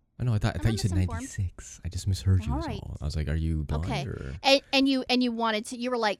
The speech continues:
Speaker 2: "Oh, I need to fucking cor-, uh, correct this bitch. Like, she's wrong again, and I love
Speaker 1: No,
Speaker 2: that
Speaker 1: I
Speaker 2: she's
Speaker 1: was
Speaker 2: wrong,
Speaker 1: very
Speaker 2: and I'm just
Speaker 1: confused because I was
Speaker 2: ready."
Speaker 1: looking at a different thing, but we're on the same website. But anyway, continue.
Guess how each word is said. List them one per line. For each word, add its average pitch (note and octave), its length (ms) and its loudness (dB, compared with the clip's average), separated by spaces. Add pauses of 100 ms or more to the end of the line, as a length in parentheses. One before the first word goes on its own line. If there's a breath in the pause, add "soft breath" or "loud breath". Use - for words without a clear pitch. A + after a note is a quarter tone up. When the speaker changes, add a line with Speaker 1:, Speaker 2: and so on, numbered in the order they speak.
Speaker 2:
"Oh, A#3 320 6
I G3+ 140 2
need A3+ 200 -4
to G#3 80 -2
fucking F#3 440 -12 (460)
cor-, - 180 -20
uh, F#3+ 140 -6
correct - 340 -12
this - 140 -12
bitch. - 400 -16
Like, D3+ 180 -14
she's F#3 400 -12
wrong F3+ 280 -6
again, F3+ 200 -12
and E3+ 100 -14
I E3+ 80 -14
love F#3 200 0
Speaker 1:
No, F3+ 120 10
Speaker 2:
that A#2 40 8
Speaker 1:
I G#2+ 80 8
Speaker 2:
she's A#2+ 80 10
Speaker 1:
was G#2 100 6
Speaker 2:
wrong, G#2+ 80 2
Speaker 1:
very C3 200 12
Speaker 2:
and B2+ 80 8
I'm A#2+ 100 6
just - 100 0
Speaker 1:
confused B2 300 6
because F#2+ 160 4
I G2 80 8
was G2+ 80 6
Speaker 2:
ready." G2+ 80 4
Speaker 1:
looking G2 200 4
at F#2 100 6
a F2 40 2
different E2+ 300 0
thing, E2+ 280 4
but D2 100 2
we're D2+ 80 4
on D2+ 80 2
the D2 60 -2
same D2+ 200 2
website. D2+ 360 0
But - 140 -2
anyway, D2 320 0
continue. F2 580 2